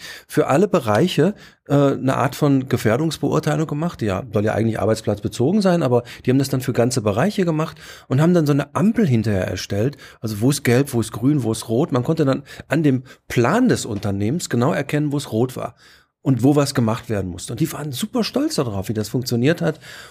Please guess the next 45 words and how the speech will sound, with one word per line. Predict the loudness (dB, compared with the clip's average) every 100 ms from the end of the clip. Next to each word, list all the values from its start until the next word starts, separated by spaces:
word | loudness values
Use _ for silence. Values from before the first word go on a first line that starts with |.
| -2
Und | 0 0
es | 0
hat | -2 0
auch | -4 0
richtig | 0 0 -4
so | -2
einen | -2
Schwung | 0 2 4 4
nochmal | 2 2 0
für | 0
die | 0
Betriebsratsarbeit | -2 -2 -4 -2 -4 -2 -2 -2 -4
gebracht. | -6 -4 -6 -6 -20 -20 -20 -20 _
Äh, | 0
und | 2 4
der | 2
Betriebsratsvorsitzende, | 2 -2 0 -2 2 2 2 0 0 2 2 -2 _ _ _ -20 _ 0
der, | 2 4
der | 2 -4 -2 0
ist | 0
auch | -4 -2
mit, | 0 0
richtig | -2 0
mitgerissen | 0 0 0 2 0 0
worden. | 0 0
Ich | 2
meine, | 4
der | 4
hat | 2
das | 0 0
Ganze | 0 0
auch | -2
von | -2
vornherein | 0 2 2 2
unterstützt. | 0 0 0 0 -2 -4 -10 -16 -6
Der |
brauchte | -2 0 0 0 -2 -2 -12 _ _ _
Kolleginnen | 2 4 4 2
und | 0
Kollegen | 0 2 2 0
ehrenamtlich, | 0 0 0 -2 -4 -6 -12 -20 -12 0
die | 2
ihm | 4 2
geholfen | 0 0 0 -2
haben. | 0 -2